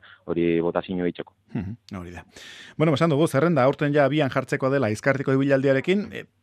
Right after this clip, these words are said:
Speaker 2: pita batean eta entzulek ere gehiagin nekatu gabe, zerrenda hori aipatuko dugu, orain esan da bazela, hori, e, abuztua, a, martxoaren hogeita bederatzean datorrenarekin, Aizkartiko ibilaldiarekin ekin, gero segidan etorriko da Altsasuko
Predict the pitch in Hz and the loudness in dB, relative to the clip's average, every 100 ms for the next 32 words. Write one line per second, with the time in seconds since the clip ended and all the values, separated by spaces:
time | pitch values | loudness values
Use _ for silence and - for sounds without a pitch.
0 | - 123 143 135 143 131 117 117 117 135 | -10 0 2 4 2 0 0 -2 0 0
1 | 127 127 127 135 131 127 131 139 127 139 | 0 0 0 0 0 0 0 2 4 4
2 | 143 120 131 127 127 117 127 127 131 131 | 2 0 0 2 2 2 0 -2 0 2
3 | 127 120 127 175 190 - - 123 113 113 | 2 2 0 0 -2 -4 0 0 0 0
4 | 113 120 127 165 - - - - 110 120 | -2 0 2 2 0 -16 -20 -4 -2 0
5 | 98 101 98 101 117 - 123 117 113 110 | -2 -6 -6 -4 -6 -2 0 0 2 2
6 | 110 113 - 131 127 107 - 110 127 123 | 2 2 4 4 4 2 -2 -4 -2 2
7 | 117 127 123 127 120 117 123 123 120 117 | 2 4 2 2 2 0 0 0 2 2
8 | 117 117 175 196 - 107 - - 120 113 | 0 2 2 0 -4 -10 -4 -2 0 0
9 | 107 104 120 117 113 110 104 110 117 156 | -2 0 0 0 0 0 0 0 0 2
10 | 170 185 214 107 104 117 113 110 117 113 | 0 0 -4 -6 -4 -4 -2 -2 -2 -2
11 | 110 107 98 117 - 113 | 0 -2 -2 -6 -2 -2